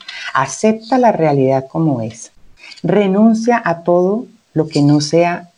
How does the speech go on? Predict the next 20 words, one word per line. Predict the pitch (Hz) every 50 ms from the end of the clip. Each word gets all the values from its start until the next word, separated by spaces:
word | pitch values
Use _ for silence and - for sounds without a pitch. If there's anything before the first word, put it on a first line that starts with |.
| _ _ - - _ _ _ -
convivencia | 147 143 143 139 135 135 139 143 139 - 165 160
armónica | 160 165 160 160 160 165 160 160
y | 143
pacífica, | - - 123 - - - 131 120 120 120 117 - 117 113 - _
ver | 135 135 139 139
a | 160 165 165
otro | 165 165 170 175 165
como | - 156 139
un | 131 127
legítimo | 139 151 151 156 151 - 165 156 147 127 123
otro, | 131 127 - 165 160
respetarlo, | 160 147 143 - - 117 120 - 135 131 131 135 151 202 220 - _ - - - - - - - - - - - - -
ver | - 165 202
las | 208 226 226
situaciones | - 226 - 180 170 170 185 175 170 180 180 180
todas | - 190 190 190
como | 190 196 175 160
oportunidades | - - 143 139 - 139 135 135 131 131 135 139 147
de | 165
aprendizaje, | 165 - 135 131 127 127 123 120 - 135 131 135 135 170 214 269